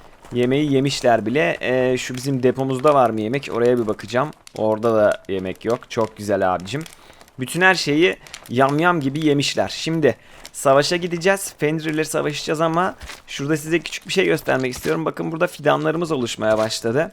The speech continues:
Şurada bir, e, fidancımız vardı gördüğünüz gibi, ormancımız.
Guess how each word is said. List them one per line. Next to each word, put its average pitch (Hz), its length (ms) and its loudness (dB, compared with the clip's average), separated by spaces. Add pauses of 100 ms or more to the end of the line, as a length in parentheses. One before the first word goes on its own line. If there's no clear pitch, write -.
Şurada 139 540 -2
bir, 175 280 4
e, 127 280 2
fidancımız 143 720 0
vardı 120 240 4
gördüğünüz 117 500 2
gibi, 110 160 -2
ormancımız. 123 840 0